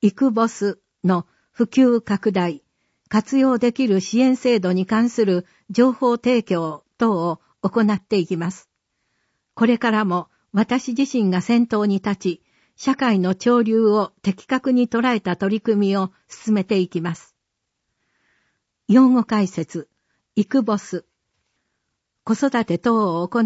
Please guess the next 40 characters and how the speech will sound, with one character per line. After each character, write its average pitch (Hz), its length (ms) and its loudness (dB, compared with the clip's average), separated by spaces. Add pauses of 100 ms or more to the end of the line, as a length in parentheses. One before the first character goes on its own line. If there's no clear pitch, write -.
(160)
う 220 80 -2
職 240 340 -4
員 185 200 0
等 214 260 -2
の 180 260 -4 (260)
仕 - 180 -6
事 233 320 -2
と 208 320 -6
家 208 180 -4
庭 262 180 0
生 247 220 -4
活 185 240 -6
の 180 200 -2
両 226 200 2
立 208 360 -4
を 202 120 -2
支 202 220 -4
援 214 200 0
し、 196 340 -4 (560)
応 233 200 6
援、 196 320 0 (200)
サ 226 200 -2
ポ 269 180 0
ー 247 40 -2
ト 185 160 -2
し 214 260 -2
合 214 120 -2
う 185 260 -4
職 220 300 -4
場 262 140 -2
環 254 220 0
境 247 180 0
づ 233 180 -2
く - 120 0
り 185 140 0
に 185 140 0
取 208 220 -2
り 226 40 -8
組 208 220 0
む 180 160 -2